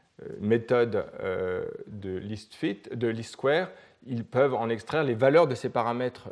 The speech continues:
euh, qui corrèlent en fait la tension et les concentrations locales de ces myosines deux. Le système est surdéterminé avec, euh,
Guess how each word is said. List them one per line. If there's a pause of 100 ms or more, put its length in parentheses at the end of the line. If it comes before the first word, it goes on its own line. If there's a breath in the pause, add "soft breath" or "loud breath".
euh, (340)
qui
corrèlent
en
fait
la
tension
et
les
concentrations
locales
de
ces
myosines
deux.
Le
système
est
surdéterminé
avec,
euh,